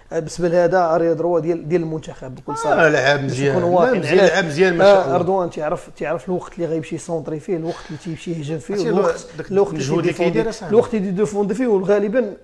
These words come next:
Speaker 1: هو اللي جرى ربما اليوم في
Speaker 2: مم.
Speaker 1: اللعابه ديال الرجاء اكثر واحد فيهم هو اللي جرى.
Speaker 2: واش جرى
Speaker 1: جرى
Speaker 2: اكثر واحد
Speaker 1: بزاف.
Speaker 2: في الماتش؟
Speaker 1: شي لا،
Speaker 2: عندك هو الحسوني اللي جراو مزيان في الماتش.
Speaker 1: بصح.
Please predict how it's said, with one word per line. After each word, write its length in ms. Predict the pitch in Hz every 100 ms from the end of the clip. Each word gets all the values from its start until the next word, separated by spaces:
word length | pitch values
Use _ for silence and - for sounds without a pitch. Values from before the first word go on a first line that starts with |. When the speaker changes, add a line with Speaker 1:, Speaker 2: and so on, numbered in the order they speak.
| _ 202
Speaker 1:
هو 180 | 190
اللي 160 | 214 185
جرى 200 | 165 214
ربما 400 | 190 156 190 185
اليوم 340 | 170 220 202 - _ -
في 60 | 147
Speaker 2:
مم. 60 |
Speaker 1:
اللعابه 420 | 131 170 156 165
ديال 120 | 165 175
الرجاء 280 | 175 170 -
اكثر 500 | - - - 214 - _ _ _
واحد 340 | 185 190 - 147
فيهم 220 | 170 160
هو 140 | 156
اللي 140 | 165 139
جرى. 160 | 135 - 330
Speaker 2:
واش 200 | 247 160
جرى 100 | 214
Speaker 1:
جرى 80 | 180
Speaker 2:
اكثر 260 | 165 180
واحد 180 | 208 202
Speaker 1:
بزاف. 100 | 170
Speaker 2:
في 40 |
الماتش؟ 380 | 214 214 165 -
Speaker 1:
شي 120 | -
لا، 160 | 202 196
Speaker 2:
عندك 180 | 180 180
هو 200 | 196 254
الحسوني 480 | 170 - 202 226 247
اللي 160 | 190
جراو 320 | 170 175 208
مزيان 320 | 160 127 185 190
في 100 | 151
الماتش. 400 | 143 135 - - -
Speaker 1:
بصح. 260 | 180 -